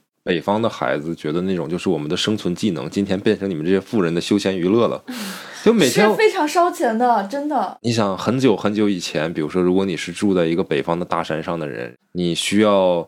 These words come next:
Speaker 1: 去山下，比如说去集市买东西啊，或者说求医问药之类的，你滑雪这是你日常的一个生活技能。就是长在海边的孩子可能多数也都会有，水性都很好嘛，
Speaker 2: 嗯。
Speaker 1: 就类似这样的道理。
Speaker 2: 嗯。
Speaker 1: 其实想的是另外一个问题。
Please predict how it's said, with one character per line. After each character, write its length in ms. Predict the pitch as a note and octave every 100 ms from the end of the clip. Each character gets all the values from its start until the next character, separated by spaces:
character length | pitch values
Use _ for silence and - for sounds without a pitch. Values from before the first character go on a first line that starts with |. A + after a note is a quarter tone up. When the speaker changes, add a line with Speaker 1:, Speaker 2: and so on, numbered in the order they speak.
| -
Speaker 1:
去 240 | - G2
山 240 | F#2 G2 F2+
下， 160 | F#2
比 140 | F2 C#2+
如 80 |
说 420 | D2+ E2+ E2 D#2 D2+ D2 - _
去 180 | - F2+
集 160 | - E2
市 100 | G2
买 200 | F2+ D2+
东 200 | F#2 F#2+
西 160 | F#2+
啊， 160 | E2 D#2
或 160 | F2+
者 80 | E2
说 240 | D2+ E2 D#2
求 300 | - - D#2+
医 100 | F2 F#2
问 140 | F#2
药 180 | F#2+ F#2
之 140 | E2 D2
类 120 | D2
的， 140 | A#1
你 320 | D#2 G2+ A2+
滑 300 | - - G#2
雪 180 | B2 F#2
这 80 | F2
是 140 | G2+
你 100 | G#2+
日 160 | F#2 A#2+
常 240 | G2+ -
的 60 | F#2+
一 80 | G2
个 80 | G2+
生 180 | A2
活 100 | G2+
技 200 | G2 B2+
能。 120 | G2 B1+ D#2 -
就 60 |
是 60 | C3
长 200 | - F2+
在 100 | A#2+
海 160 | A#2 D#2
边 160 | F#2+
的 80 | A2+
孩 160 | - D#2+
子 60 |
可 140 | G2 D2
能 100 | E2
多 140 | G#2
数 120 | -
也 60 | F2+
都 100 | F2
会 160 | G2
有， 140 | E2+ -
水 180 | - F2
性 140 | D#2 G2+
都 100 | F#2
很 160 | F#2+
好 160 | G2 -
嘛， 320 | G#3+ G#3 G3+
Speaker 2:
嗯。 80 | -
Speaker 1:
就 60 |
类 80 | F3+
似 200 | G3+ G3+
这 60 | F3
样 100 | F3
的 80 | G#2
道 120 | E2+
理。 100 | C2
Speaker 2:
嗯。 180 | B1+ - - -
Speaker 1:
其 80 | G2
实 100 | A2+
想 240 | F#2+ C2+
的 120 | D2+
是 160 | D#2+ G2+
另 100 | A2+
外 160 | A#2+
一 60 | E2+
个 80 | E2
问 180 | F#2 E2+
题。 220 | -